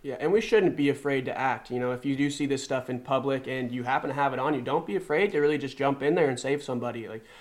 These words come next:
it's like they say, "Not all heroes wear capes." Well, reality, none of 'em do. You know, that c-, that could be us. We, like, that could be the community.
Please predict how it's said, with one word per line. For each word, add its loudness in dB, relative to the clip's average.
it's -4
like 4
they 2
say, 2
"Not 4
all 4
heroes 0
wear -2
capes." -6
Well, -4
reality, 2
none 0
of 0
'em -4
do. -10
You -8
know, -2
that 2
c-, -18
that 0
could -8
be 0
us. 0
We, -6
like, -6
that 0
could -6
be 0
the 0
community. -2